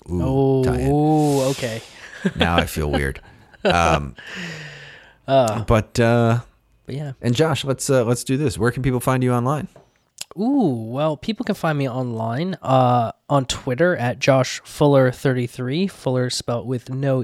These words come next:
Speaker 2: E. You can also find me on Instagram at Josh J Fuller, and you can also find me on Letterboxd, uh, at Josh Fuller. Um, and yeah, where can people find you, Willis?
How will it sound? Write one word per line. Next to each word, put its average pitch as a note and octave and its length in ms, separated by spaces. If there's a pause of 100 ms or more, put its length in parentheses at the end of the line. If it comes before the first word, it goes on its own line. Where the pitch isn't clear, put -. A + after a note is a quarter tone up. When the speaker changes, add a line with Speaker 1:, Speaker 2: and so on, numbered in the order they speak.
Speaker 2:
E. D3+ 380
You C3+ 180
can C#3 80
also C3+ 220
find D3 200
me D3 100
on D3 360 (280)
Instagram C#3 540
at B2 220
Josh B2+ 340
J F#3 200
Fuller, E3+ 380 (360)
and B2+ 180
you C3 120
can B2+ 160
also D#3+ 500
find C3+ 340
me B2+ 140
on B2 260
Letterboxd, B2+ 800
uh, A#2+ 300
at B2+ 260
Josh - 340
Fuller. F3+ 520 (720)
Um, C#3+ 500 (340)
and E3 160
yeah, A3 280
where D3 100
can D#3 100
people F3+ 160
find F#3 220
you, G#3+ 80
Willis? F#3+ 340